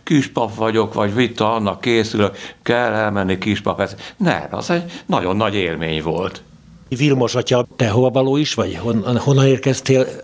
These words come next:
Speaker 2: a Frankába gimnazistának?
Speaker 1: Én gyöngyösi vagyok, és hát ott a ferences templomba jártam, de akkor már nem ferencesek voltak,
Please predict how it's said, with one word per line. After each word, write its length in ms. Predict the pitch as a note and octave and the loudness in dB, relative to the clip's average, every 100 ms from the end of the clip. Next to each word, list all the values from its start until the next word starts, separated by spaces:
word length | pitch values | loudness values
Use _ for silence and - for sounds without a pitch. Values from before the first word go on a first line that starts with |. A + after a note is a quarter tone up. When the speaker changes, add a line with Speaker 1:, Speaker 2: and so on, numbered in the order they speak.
| - - | -18 -18
Speaker 2:
a 220 | - - | -4 -4
Frankába 540 | - C3+ B2 B2 A#2+ | 0 0 0 0 0
gimnazistának? 920 | B2 C3 B2+ B2+ B2+ D#3+ C#3+ G#2+ - - - - | 0 2 4 2 2 0 -2 -4 -10 -20 -16 0
Speaker 1:
Én 180 | A#2+ | 2
gyöngyösi 500 | A2 B2+ G2 F#2 - | 4 2 2 -2 0
vagyok, 480 | E2+ F2+ G2+ C#3 - - - | 0 2 0 -2 -4 -20 -20
és 460 | - F3 A2 G2 - | -8 0 2 2 0
hát 220 | G#2 G2 | -2 -4
ott 220 | A2 - | -6 -4
a 60 | F#2+ | -4
ferences 500 | - G#2 F2 E2+ - | -2 -2 -4 -6 -4
templomba 500 | F#2 F2 G2 D#2+ F2 | -4 -2 -2 0 0
jártam, 380 | G2+ G#2 A2 G#2+ - - | 0 -2 -6 -8 -12 -4
de 120 | G#2 | -2
akkor 360 | G#2 - A#2+ | 0 -2 -2
már 160 | G#2 G#2 | -2 -4
nem 220 | A#2 G#2 | -4 -4
ferencesek 580 | G#2 F#2 F2 G2 F#2 F2+ | -4 -4 -4 -6 -6 -2
voltak, 360 | G2+ F#2+ F#2+ | -2 -2 -4